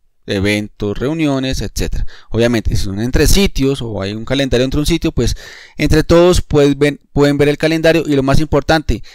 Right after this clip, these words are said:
que las cuentas de correo electrónico, los, eh, no las cuentas de correo electrónico, sino los clientes de correo electrónico pueden sincronizar el calendario de Alfresco. Listo, no es más, me despido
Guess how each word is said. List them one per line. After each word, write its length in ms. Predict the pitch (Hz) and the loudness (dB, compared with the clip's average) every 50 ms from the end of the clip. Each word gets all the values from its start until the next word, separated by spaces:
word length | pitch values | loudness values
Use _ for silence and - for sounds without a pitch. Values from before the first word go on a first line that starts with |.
| - _ _ - - | -20 _ _ -20 -10
que 240 | - - 151 151 151 | -4 0 0 2 2
las 220 | 147 147 147 143 - | 2 2 0 0 -2
cuentas 320 | - 151 143 139 143 143 | -4 -4 -2 -2 -2 -2
de 80 | 147 139 | -2 -2
correo 160 | - 131 123 | -4 -2 -2
electrónico, 720 | 131 139 135 - 135 135 131 127 123 - - 123 110 104 | -2 -2 0 0 0 0 0 -2 -4 -4 -4 -2 -2 -2
los, 180 | 104 104 110 - 107 | 0 2 2 2 0
eh, 480 | 107 107 107 104 104 104 101 101 101 98 | 0 -2 -4 -4 -4 -4 -4 -4 -6 -8
no 360 | 101 101 104 - - - 113 | -10 -12 -10 -10 -10 -6 -4
las 160 | 117 123 127 | -2 -2 -2
cuentas 240 | - - 143 - 139 | -2 -2 -4 -2 -2
de 80 | 139 135 | -4 -4
correo 140 | 131 117 120 | -4 -6 -4
electrónico, 440 | 127 - - 120 120 120 - 135 | -4 -4 -4 -4 -6 -6 -6 -4
sino 460 | 135 - 175 175 175 156 147 139 143 - - - - - - _ _ _ | -2 0 2 2 2 0 -2 -4 -6 -10 -16 -20 -20 -20 -20 _ _ _
los 220 | - - 117 113 - | -8 -4 -2 -2 -2
clientes 260 | - - 156 147 160 | 0 0 0 0 0
de 120 | 151 170 | 0 -2
correo 180 | - 151 143 143 | 0 0 0 0
electrónico 500 | 151 160 156 - - 151 151 147 - 147 | 0 0 0 0 0 -2 -2 -4 -4 -6
pueden 300 | - - 139 139 143 143 | -4 -2 0 0 0 0
sincronizar 480 | - 156 151 - 151 151 147 - 143 139 | -2 -4 -4 -4 -4 -2 0 0 0 0
el 120 | 135 127 | -2 -4
calendario 520 | - 120 110 107 104 95 98 92 101 101 | -4 -6 -6 -4 -4 -4 -4 -2 -2 -2
de 320 | 101 - 135 160 160 165 _ _ _ _ _ _ _ _ _ _ _ _ _ _ - | -2 0 0 0 0 -4 _ _ _ _ _ _ _ _ _ _ _ _ _ _ -8
Alfresco. 680 | - 104 98 - - - - - - - - - - - - - - - - - - | -6 -6 -6 -4 -6 -6 -2 -2 -4 -2 0 -2 0 0 -2 -4 -8 -14 -14 -14 -12
Listo, 340 | - 127 120 - - 156 151 | -8 -6 -4 0 0 0 0
no 80 | 147 | 0
es 120 | 131 120 127 | -2 -2 0
más, 180 | 139 143 151 | 0 -2 -2
me 80 | 151 143 | -2 -2
despido 480 | 127 127 - - 135 139 143 147 143 | -2 -2 -2 -2 0 0 2 0 0